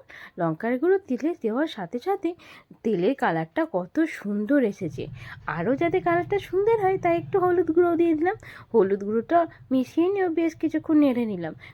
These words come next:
কালারটা যখন দেখলাম খুব সুন্দর এসে গেছে, সেই সময় একটা ছোট্ট টমেটো কেটে এর মধ্যে দিয়ে দিলাম। টমেটো দিয়ে নেওয়ার পর একটু ঢেকে দিলাম, যাতে টমেটোটা খুব সুন্দরভাবে সিদ্ধ হয়ে যায়। দেখো, টমেটোটা কিন্তু বেশ সুন্দরভাবে সিদ্ধ হয়ে গেছে।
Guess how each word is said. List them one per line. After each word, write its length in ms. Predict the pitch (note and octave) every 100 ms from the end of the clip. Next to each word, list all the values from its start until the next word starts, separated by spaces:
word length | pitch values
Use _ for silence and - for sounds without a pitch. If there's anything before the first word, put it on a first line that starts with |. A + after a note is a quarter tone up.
| -
কালারটা 380 | F3+ G3 G3 A3+
যখন 300 | A3+ A#3 A3+
দেখলাম 300 | G#3+ G#3+ C#4+
খুব 320 | - C#4+ C4+
সুন্দর 460 | - A3+ G3+ A3+ D4
এসে 220 | D4 F#4
গেছে, 260 | G#4 - E4 - - -
সেই 220 | - F4+ F4
সময় 240 | F#4 F4+
একটা 200 | F4 F#4+
ছোট্ট 340 | F#4 A#4 A#4+
টমেটো 440 | A4 F4 C4+ B3+ F#4
কেটে 260 | C#4+ B3
এর 80 | B3+
মধ্যে 320 | B3+ C#4 F#4
দিয়ে 240 | D4 F#3+ C#3
দিলাম। 260 | C#3+ C3+ - - - - -
টমেটো 360 | E3+ E3 G3+ G#3
দিয়ে 320 | G3+ G3 F3
নেওয়ার 280 | F#3+ G#3 B3+
পর 140 | D4+
একটু 240 | F4 E4 G4
ঢেকে 400 | A3 G#3 G#3 E3
দিলাম, 300 | D#3 D#3 F#3
যাতে 200 | D#3 A#3+
টমেটোটা 500 | A#3+ F3 G#3+ C4+ D4
খুব 140 | F4+
সুন্দরভাবে 600 | F#4+ C4+ G3+ G3 A#3+ D#4+
সিদ্ধ 340 | F#4+ F#3+ F3+ F3+
হয়ে 240 | E3 C#3+
যায়। 180 | - - - - D#3
দেখো, 260 | F3 E3+ F4 F#4+
টমেটোটা 440 | A3 E3+ E3 E3 A3
কিন্তু 420 | D4+ F4 D#4 D#4 - - C4
বেশ 140 | F#4
সুন্দরভাবে 580 | F#4+ D#4 C#4 C4+ B3+ B3
সিদ্ধ 320 | A#3+ G#3 F3+
হয়ে 160 | G3+ E3
গেছে। 260 | D3+ -